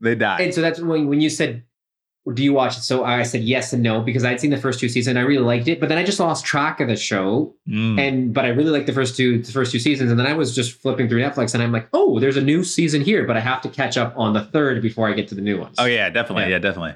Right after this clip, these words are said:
Speaker 2: Yeah.
Speaker 1: All right, so it's good. At least I found something for you to watch. And yeah, watch season three and then catch up on season four. And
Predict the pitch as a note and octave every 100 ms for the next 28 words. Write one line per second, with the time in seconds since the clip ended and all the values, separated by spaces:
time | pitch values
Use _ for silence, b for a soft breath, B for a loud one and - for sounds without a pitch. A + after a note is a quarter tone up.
0 | - F#2+ F2 B2+ C#3 G2+ A#2+ F3 G#2+ A2
1 | B2+ G#2+ A2 G#2+ G#2 G#2 F2+ G2 F#2+ F2+
2 | G2 - F#2+ F2+ F2+ A2 - A2 G#2+ G#2
3 | G#2 G2+ F#2 F2+ G2 F2 G2 F2+ F#2 F2
4 | - F#2+ F#2